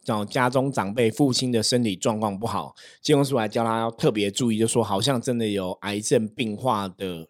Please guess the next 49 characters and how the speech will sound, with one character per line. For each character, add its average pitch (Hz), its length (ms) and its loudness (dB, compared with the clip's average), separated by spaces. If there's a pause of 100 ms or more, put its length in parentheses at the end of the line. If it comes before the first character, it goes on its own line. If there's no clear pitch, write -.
(160)
状 104 340 2
况， 92 380 0
然 101 120 -4
后 120 60 0
还 127 120 0
请 104 240 -4
那 110 80 -2
个 107 340 0 (420)
客 135 200 4
人 104 180 2
这 120 60 -4
样 110 160 -2
子， 101 80 -8
就 113 100 -2
是 120 120 -2
你 113 200 -6 (120)
教 135 180 4
他 139 140 4
怎 127 80 -6
么 104 80 -4
求 104 360 0
神 107 340 -2
发 120 300 0
愿 123 280 0
啊， 104 160 -4
怎 104 120 -12
么 101 120 -8
希 - 120 -4
望 127 140 -4
去， 113 340 -2 (340)
呃， 98 400 -4
神 117 140 -2
明 113 160 -2
帮 123 140 0
忙 110 180 -2
爸 127 120 0
爸 107 140 0
的 104 60 -4
身 113 160 -6
体 101 60 -6
可 104 80 -2
以 101 40 -2
健 101 280 -2
康。 95 320 -10 (300)
那 147 100 -4
后 160 180 6
来 110 160 4
真 135 140 -6
的 113 200 2